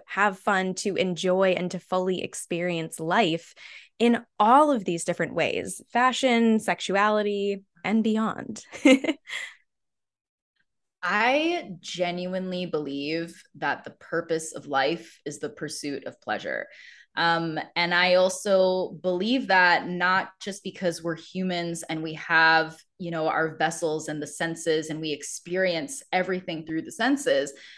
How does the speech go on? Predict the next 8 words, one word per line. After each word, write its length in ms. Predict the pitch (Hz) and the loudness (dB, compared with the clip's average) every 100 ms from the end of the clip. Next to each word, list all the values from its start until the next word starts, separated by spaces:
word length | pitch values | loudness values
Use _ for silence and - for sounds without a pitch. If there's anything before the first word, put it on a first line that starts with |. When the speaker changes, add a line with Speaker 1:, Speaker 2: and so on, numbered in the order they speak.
| - | -2
Speaker 2:
but 200 | 214 208 - | 0 2 2
also 540 | 208 277 - 277 240 | 2 2 4 4 4
because 920 | 214 202 202 196 190 185 180 185 - - _ _ | 0 -8 0 2 6 4 2 -4 -10 -14 _ _
when 200 | 190 196 | -2 0
you're 300 | 202 240 285 | 0 2 4
in 100 | 311 | 4
a 60 | 233 | 2
moment 600 | 180 151 165 175 180 | 2 0 0 -2 -2